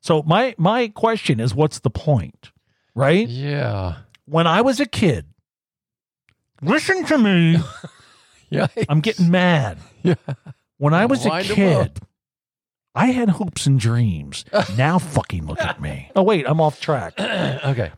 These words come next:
Speaker 1: Now, when I was a kid, I went to the movies.
Speaker 2: Uh-huh.
Speaker 1: Okay. I would leave the theater wanting to be like a few of the characters or be buddies with them.
Speaker 2: Yeah,
Speaker 1: Do you
Speaker 2: you
Speaker 1: remember
Speaker 2: wanted
Speaker 1: those
Speaker 2: to
Speaker 1: days?
Speaker 2: be,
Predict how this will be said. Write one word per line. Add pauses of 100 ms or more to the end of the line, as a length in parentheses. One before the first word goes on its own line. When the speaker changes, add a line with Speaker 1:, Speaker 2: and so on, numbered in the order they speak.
Speaker 1:
Now,
when
I
was
a
kid, (600)
I
went
to
the
movies. (400)
Speaker 2:
Uh-huh.
Speaker 1:
Okay. (480)
I
would
leave
the
theater
wanting
to
be (320)
like
a
few
of
the
characters
or
be (220)
buddies
with
them. (300)
Speaker 2:
Yeah,
Speaker 1:
Do
you
Speaker 2:
you
Speaker 1:
remember
Speaker 2:
wanted
Speaker 1:
those
Speaker 2:
to
Speaker 1:
days?
Speaker 2:
be,